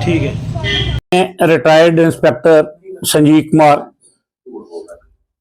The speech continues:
Speaker 2: ਕਰੀਬ ਸੈਂਤੀ ਸਾਲ ਤੋਂ ਉੱਪਰ ਪੰਜਾਬ ਪੁਲਿਸ ਅੰਦਰ ਸੇਵਾ ਕਰਨ ਤੋਂ ਬਾਅਦ ਰਿਟਾਇਰ ਹੋਇਆ। ਡਿਊਟੀ ਦੌਰਾਨ ਵੀ ਮੈਨੂੰ ਸ਼ੌਂਕ ਸੀ ਕੁਛ ਭਲਾ ਕਰਨ ਦਾ,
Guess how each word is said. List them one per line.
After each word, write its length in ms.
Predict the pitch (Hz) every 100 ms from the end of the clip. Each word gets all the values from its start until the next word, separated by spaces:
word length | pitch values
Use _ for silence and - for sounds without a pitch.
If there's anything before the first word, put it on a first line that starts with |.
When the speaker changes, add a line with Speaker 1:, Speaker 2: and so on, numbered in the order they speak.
| _ _ _
Speaker 2:
ਕਰੀਬ 280 | 160 185 165
ਸੈਂਤੀ 400 | 127 175 175 185
ਸਾਲ 240 | 180 170
ਤੋਂ 140 | - 170
ਉੱਪਰ 240 | - 160
ਪੰਜਾਬ 380 | - 143 156 156
ਪੁਲਿਸ 300 | - 151 165
ਅੰਦਰ 180 | 147 139
ਸੇਵਾ 300 | 156 147 143
ਕਰਨ 260 | 143 139
ਤੋਂ 100 | 131
ਬਾਅਦ 340 | 139 143 - - 147
ਰਿਟਾਇਰ 320 | 131 139 143
ਹੋਇਆ। 380 | 123 135 135 139 139 _ _ _ _ _ _ _ - - - - _ - _ _ _ _ _ 170
ਡਿਊਟੀ 240 | 175 202
ਦੌਰਾਨ 280 | 208 208 214
ਵੀ 120 | 214
ਮੈਨੂੰ 420 | 214 208 214 214
ਸ਼ੌਂਕ 320 | 208 185 196
ਸੀ 320 | - 226 214 202 - _ _ _ _
ਕੁਛ 180 | 190 180
ਭਲਾ 260 | 208 175 170
ਕਰਨ 300 | 175 175 175
ਦਾ, 440 | 180 165 - -